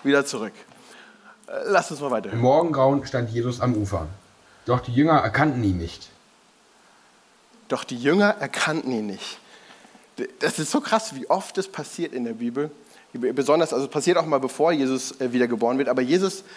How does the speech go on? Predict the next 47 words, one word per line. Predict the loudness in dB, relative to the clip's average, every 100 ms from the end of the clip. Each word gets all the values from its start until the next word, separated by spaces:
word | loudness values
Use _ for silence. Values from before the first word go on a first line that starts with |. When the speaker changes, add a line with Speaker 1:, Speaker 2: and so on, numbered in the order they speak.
| -6
Speaker 1:
als | -2
er | 0 0
wiedergeboren | 0 0 0 -2 0
wird, | 0 2
irgendwie | 2 2 -2
trägt | 0 2
er | 2
da | 4 4
einen | 4 2 0
Bart, | 2 4 4 2 -2
blonde | -4 -2 0 4
Haare | 4 4 2 -4
und | -4
eine | -4
Sonnenbrille | 0 0 0 0 2 2 2 -6 -12 -6
und, | 0 2
und | 2 0
verstellt | 0 2 4 4
seine | 0
Stimme, | 0 2 4
weil | 2
die | 2
erkennen | -2 0 2 2
ihn | 2 0
nicht. | -2 -4 -10 -14 -16 -4
Es | 0
gibt | 2 0
die | 0
krasse | 0 0
Story | 0 2 2
von, | 2 4 4 2 -2 -16 -20 _ _ _ _ -20 -20 -20 -4
vom | -2 2
Ostersonntag. | 0 0 0 0 0 0 0 -4 -20 _ _ _
Jesus | -4 -2 -4
ist | -6
gerade | 0 2 2
kurz | -2 -4 -2
vorher | -4 -4
auferstanden. | -4 -6 -6 -6 -6 -8 -12 -10 -2
Maria | 0 2 2
wollte | 2 2 0
zum | -6
Grab | -6 -2 -2 0
gehen | 0 0
und | 0 -2
Blumen | -2 0
ablegen, | 0 -2 -4 -4 -6